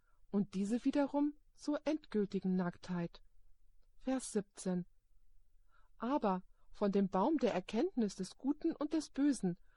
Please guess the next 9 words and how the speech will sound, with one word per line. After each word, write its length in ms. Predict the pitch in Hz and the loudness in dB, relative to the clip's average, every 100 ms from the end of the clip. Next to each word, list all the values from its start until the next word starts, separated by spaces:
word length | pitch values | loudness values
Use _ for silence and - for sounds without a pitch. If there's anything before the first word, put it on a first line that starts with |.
| - | -20
sollst 460 | - 208 214 - 233 | -4 -2 -2 -2 0
du 60 | |
nicht 420 | 220 247 - - - | 4 2 0 -8 -4
essen, 360 | 196 - 185 175 - - - - - - | -4 0 -2 -2 -10 -20 -20 -20 -8 0
denn 340 | 240 254 185 - - _ - | 4 4 2 -4 -20 _ -2
welchen 360 | 190 - 185 | -2 0 -2
Tages 480 | - 185 254 302 294 | 0 0 0 0 -2
du 120 | 269 | -2
davon 460 | 262 220 226 254 | 0 0 0 -2